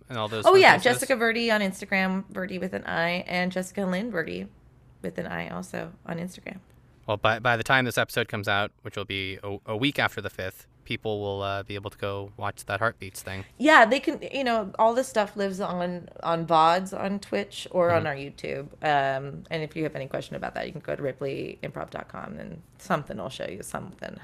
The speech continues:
Speaker 2: You'll figure it out.
Speaker 1: Well, that's gonna do it for this week. Thank you so much for, for being on the show, Jessica.
Speaker 2: You know what? Um, thank you for having me.
Speaker 1: No, thank, thank you.
Speaker 2: No, thank you.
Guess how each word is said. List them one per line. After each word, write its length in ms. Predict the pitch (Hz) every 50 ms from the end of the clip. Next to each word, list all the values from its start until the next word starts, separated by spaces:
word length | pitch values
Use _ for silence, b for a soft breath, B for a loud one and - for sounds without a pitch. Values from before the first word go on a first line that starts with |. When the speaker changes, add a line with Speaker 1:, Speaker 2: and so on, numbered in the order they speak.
| 160 -
Speaker 2:
You'll 140 | - 190 180
figure 280 | - - 104 - 76
it 120 | 73 71 67
out. 200 | 57 58 - - - - - - -
Speaker 1:
Well, 100 | 147 139
that's 100 | 135 -
gonna 140 | - 151 139
do 100 | 131 135
it 100 | 139 135
for 80 | - 139
this 200 | 131 127 - -
week. 200 | 127 127 117 -
Thank 160 | - 127 120
you 60 | 123 117
so 120 | - 131
much 240 | 123 120 117 - -
for, 480 | - 123 113 110 110 107 107 107 104 - -
for 220 | - 117 107 101
being 220 | 107 113 113 113 113
on 80 | 107 110
the 60 | 110
show, 240 | - - 127 113 107
Jessica. 500 | 95 - 92 - - - - 110 147 156 - _ _ - - - - _ -
Speaker 2:
You 80 | 262 269
know 80 | 294 302
what? 200 | 320 330 302 311 - -
Um, 420 | 254 269 269 254 247 240 - - - _ - - _ _ _ -
thank 240 | 269 240 240 -
you 300 | 175 170 160 - - - - - - - - - - - - -
for 100 | - 185
having 320 | 160 147 - - - -
me. 200 | - - - - - _ - - 170 - - _
Speaker 1:
No, 160 | - 269 392 - - - -
thank, 160 | - 359 - - _ - -
thank 220 | - 247 277 262 -
you. 280 | 294 302 269 110 92 - - - - - - - - -
Speaker 2:
No, 180 | 185 175 - - - - - - - - - - - - - - - - - - - -
thank 320 | - - - - - - -
you. 80 | -